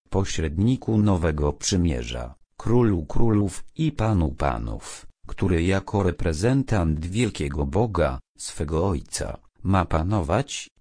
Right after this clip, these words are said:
aż pokona wszystkich wrogów, aż szatan zostanie związany i ostatecznie zmiażdżony,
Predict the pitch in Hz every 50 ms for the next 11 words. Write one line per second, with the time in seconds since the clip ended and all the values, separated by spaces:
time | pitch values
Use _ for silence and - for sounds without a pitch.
0 | _ - 120 127 - - - - - - 95 - - 117 120 113 104 101 98 90
1 | - - - 165 147 - - - - 90 67 73 78 76 - 104 104 98 85 69
2 | - - - - - - - - - - _ _ - - 123 127 - - - -
3 | - 113 107 - - 95 80 80 78 73 73 90 101 107 - - - 135 131 123
4 | 98 85 80 76 71 71 73 85 82 78 80 82 82 113 120 123 123 120 120 -
5 | - - - 101 87 73 71 69 - - 78 73 - - 117 - - - 127 120
6 | 92 80 73 71 71 78 95 101 98 95 90 71 - 78 71 64 60 60 - 120